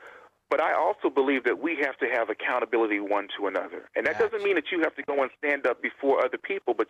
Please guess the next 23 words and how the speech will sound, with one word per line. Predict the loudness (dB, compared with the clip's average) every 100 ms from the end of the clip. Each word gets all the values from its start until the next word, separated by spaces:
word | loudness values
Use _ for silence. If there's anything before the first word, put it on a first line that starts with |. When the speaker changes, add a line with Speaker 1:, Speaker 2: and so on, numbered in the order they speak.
| -4
Speaker 1:
you | -4
have | -2 -2
to | -2
go | 2 2
to | 2 -2
somebody | -2 0 0
who | -2 -2
may | 0
be | -2 -6 -4
stronger | 0 2 2 0
than | 0 -2
you | -2 0
in | 2
that | 0 -4
particular | -8 -8 -4 0
area | 0 2 0
of | 0
your | 0
life. | 2 2 0 -4 -18 -18 -14 -12 -6
And | -2
I | -2
call | -2 0 2
those | 2